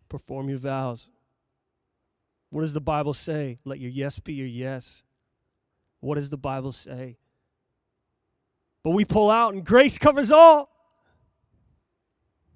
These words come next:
Like, okay, but you just slapped that brother in the face and kicked him in the shins. Let your yes be your yes.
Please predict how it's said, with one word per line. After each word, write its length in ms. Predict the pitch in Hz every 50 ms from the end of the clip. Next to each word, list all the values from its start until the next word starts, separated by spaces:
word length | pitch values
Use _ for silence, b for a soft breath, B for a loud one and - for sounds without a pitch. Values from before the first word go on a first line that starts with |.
| _ _ _ _ _ _ _ _ _ _ _ _ _ _ _ _ _ _ _ _ _ _ _ _ _ _ _ _ _ _ _ _ _ _ _ _ _ _ _ _ _ _ _ _ _ _ _ _ _ _ _ _ _ _ _ _ _ _ _ _ _
Like, 160 | - 196 202
okay, 420 | 196 202 208 - 196 190 196 202 - _ _ _ _ _ _ _ _ _ _
but 100 | 160 156
you 100 | 175 233
just 200 | 220 240 - -
slapped 240 | - 226 220 226 214
that 100 | 208 180
brother 240 | 160 202 202 196
in 60 | 190 190
the 80 | 175
face 300 | - - 196 180 170 -
and 60 | 165
kicked 200 | - 202 185 -
him 80 | 185 180
in 60 | 170
the 40 | 165
shins. 500 | - - 190 190 185 165 147 - _ _ _ _ _ _ _ _ _ _ _ _ _ _ _ _ _ _ _ _ _ _ _ _ _ _ _ _ _ _ _ _ _ _ _ _ _ _ _ _ _ _ _ _ _ _ _ _ _ _ _ _ _ _ _ _ _ _ _ _ _ _ _ _ _ _ _ _ _ _ _ _ _ _ _ _ _ _ _ -
Let 100 | 165 165
your 100 | 147 135
yes 280 | 147 156 165 160 -
be 100 | - -
your 100 | 139 123
yes. 480 | 123 120 123 127 131 123 - - -